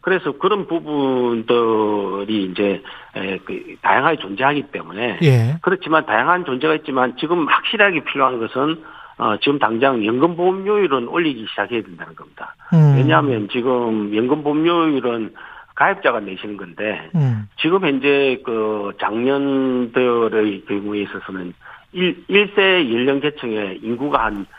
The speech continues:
Speaker 1: 아, 칠십만, 팔십만, 또 천구백칠십 년 같은 경우, 생 같은 경우는 한 백만 명 정도 되시거든요.
Speaker 2: 예.
Speaker 1: 이분들이 일 퍼센트 내시는 거하고
Speaker 2: 예.
Speaker 1: 지금 이제 미래에 일 퍼센트를 올린다 하더라도 지금 이십오만 명이 태어나고 있지 않습니까?
Speaker 2: 그렇죠.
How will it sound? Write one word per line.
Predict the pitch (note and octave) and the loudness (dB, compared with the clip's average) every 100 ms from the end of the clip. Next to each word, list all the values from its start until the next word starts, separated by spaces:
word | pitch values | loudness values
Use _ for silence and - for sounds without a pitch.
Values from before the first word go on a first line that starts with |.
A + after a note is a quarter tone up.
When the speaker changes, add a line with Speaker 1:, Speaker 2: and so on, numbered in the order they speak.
| - - | -20 -20
Speaker 1:
아, | - | -16
칠십만, | - - E3 F#3+ E3+ A2+ - | -12 -10 -6 0 0 0 -2
팔십만, | D#3 - D3+ C3+ G2+ F#2 - | -4 -4 0 0 0 -6 -2
또 | A#2 A#2 G2+ F#2 _ - | 0 0 -2 -8 _ -8
천구백칠십 | F3+ E3+ E3 - F#3+ G3 | -6 -4 -4 -4 -4 0
년 | D#3 | 0
같은 | A#2+ - A#2+ A2 | 0 -2 -6 -4
경우, | G#2 - - - | -4 -8 -12 -4
생 | A2+ | -2
같은 | G#2+ - A2+ | -2 -4 -6
경우는 | G2 F2+ F#2 | -6 -4 -4
한 | - | -2
백만 | A#2+ E3+ F#3 | 0 2 2
명 | D#3+ G#2 | 0 -4
정도 | F2+ - | -10 -16
되시거든요. | - - - F3+ G3 D3+ | -18 -20 -18 -10 2 6
Speaker 2:
예. | D3 A#2+ G#2+ G2+ _ | 8 6 4 -2 _
Speaker 1:
이분들이 | F3+ G3 A3+ G3+ E3 | -4 0 2 2 0
일 | F3 F#3+ | -4 -10
퍼센트 | - F3+ D#3 | -4 -4 -4
내시는 | A#2 G#2 - A#2+ | -4 -6 -6 -8
거하고 | A2+ F2 - A2+ A2+ F2 - | -6 -8 -6 -6 -6 -8 2
Speaker 2:
예. | D3+ B2+ A#2 E3+ | 4 6 4 0
Speaker 1:
지금 | D#3 E3 D#3 A#2+ | 0 2 2 0
이제 | A2+ A2+ G#2 | -2 -2 -2
미래에 | B2+ D#3+ G3 G3 E3 | 0 2 2 0 -2
일 | F#3+ | -6
퍼센트를 | F#3 F3+ E3 C3+ D#3+ | -8 -10 -4 -4 -2
올린다 | F3 C#3 A2 | -2 0 0
하더라도 | G#2 G#2 G2 G#2 | -2 -6 -8 -8
지금 | - C#3 | -6 -6
이십오만 | A2+ G3 F#3 D3+ F3 | -4 -2 0 2 2
명이 | F#3+ E3 | 2 0
태어나고 | C#3+ B2 A2 F#2+ | -2 -2 -2 -4
있지 | - | -10
않습니까? | E2+ - F2+ - | -12 -14 -4 4
Speaker 2:
그렇죠. | D3 - - | 6 4 2